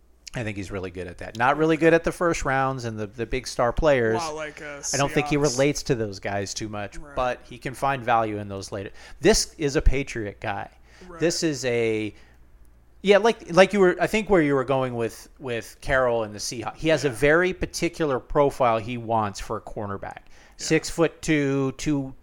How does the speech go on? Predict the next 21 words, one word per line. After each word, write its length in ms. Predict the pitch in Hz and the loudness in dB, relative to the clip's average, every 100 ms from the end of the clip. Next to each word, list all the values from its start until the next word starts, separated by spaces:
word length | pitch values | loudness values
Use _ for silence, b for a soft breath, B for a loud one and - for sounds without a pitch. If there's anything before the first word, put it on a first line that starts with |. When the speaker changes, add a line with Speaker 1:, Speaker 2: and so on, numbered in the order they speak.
| _ | _
Speaker 1:
ten 380 | 151 143 135 127 | -4 -2 -2 -6
to 60 | |
two 240 | 123 - 135 | -10 -12 -6
twenty, 680 | - 139 127 123 120 117 B B B B - - | -4 -2 -4 -6 -8 -10 B B B B -20 0
big 280 | 147 143 - | 0 0 0
guy. 560 | 135 131 127 127 123 - | 4 4 4 2 -2 -6
Like, 280 | 117 107 - | -10 -10 -8
there's 320 | 131 131 117 | -2 0 -2
a 80 | 120 | -6
certain 380 | - 165 139 123 | 0 0 -2 -8
formula 560 | - 135 131 127 110 | -2 0 0 -2 -2
that 80 | 110 | -4
he 180 | - 120 | -10 -12
wants 320 | 123 117 110 | -6 -6 -8
to 80 | 110 | -10
go 140 | 110 | -6
out 160 | 104 - | -6 -8
there 140 | 107 | -12
and 120 | 98 | -14
fill. 320 | - 120 101 | -12 -8 -6
Speaker 2:
Yeah. 120 | 101 | -8